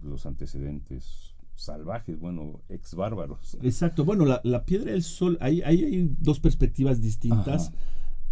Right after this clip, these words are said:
Speaker 2: ante dos monumentos que fueron creados por la misma civilización, ¿no? Y en el mismo momento,
Speaker 1: Ujú.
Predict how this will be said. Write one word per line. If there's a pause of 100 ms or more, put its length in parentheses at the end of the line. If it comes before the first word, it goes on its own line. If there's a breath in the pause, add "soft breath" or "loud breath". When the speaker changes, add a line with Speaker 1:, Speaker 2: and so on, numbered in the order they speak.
(100)
Speaker 2:
ante
dos
monumentos
que
fueron
creados
por
la
misma
civilización, (720 soft breath)
¿no? (300)
Y
en
el
mismo
momento,
Speaker 1:
Ujú.